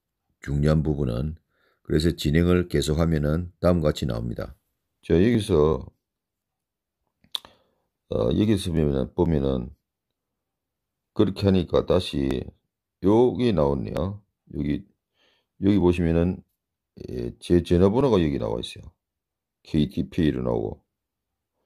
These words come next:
이렇게 공일공 칠삼팔 뭐 이렇게 나오네요.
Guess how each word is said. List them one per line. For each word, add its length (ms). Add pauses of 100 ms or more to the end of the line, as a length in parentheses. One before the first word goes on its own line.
(880)
이렇게 520 (2000)
공일공 1040
칠삼팔 1600
뭐 200
이렇게 220
나오네요. 300